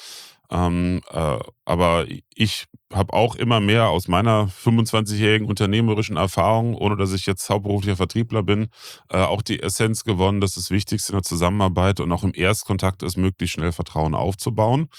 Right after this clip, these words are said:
Und da ist witzigerweise auch ein Wort gefallen, was ich immer nutze und was du auch gerade mehrfach erwähnt hast, und das ist Wertschätzung. Wertschätzung gegenüber meinen Gesprächspartnern, und ich finde, das ist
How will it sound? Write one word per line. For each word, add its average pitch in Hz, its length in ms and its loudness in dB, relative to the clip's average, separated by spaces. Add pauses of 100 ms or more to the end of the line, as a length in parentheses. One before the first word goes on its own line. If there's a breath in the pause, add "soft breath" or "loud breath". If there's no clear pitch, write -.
(380 loud breath)
Und 107 160 4
da 123 100 4
ist 143 200 -2
witzigerweise 139 840 2
auch 123 160 0
ein 113 180 0
Wort 104 240 0
gefallen, 120 340 0
was 113 220 0
ich 143 260 0
immer 120 280 4
nutze 120 400 2
und 123 80 4
was 131 160 2
du 120 80 2
auch - 160 2
gerade 104 240 2
mehrfach 104 320 0
erwähnt 95 400 2
hast, 117 180 0
und 98 80 -6
das 107 140 -2
ist 107 180 -6
Wertschätzung. 73 760 0 (760 loud breath)
Wertschätzung 123 680 0
gegenüber 113 420 0
meinen 101 220 0
Gesprächspartnern, 120 920 0
und 98 100 -4
ich 98 100 -4
finde, 113 180 0
das 101 140 0
ist 95 180 -4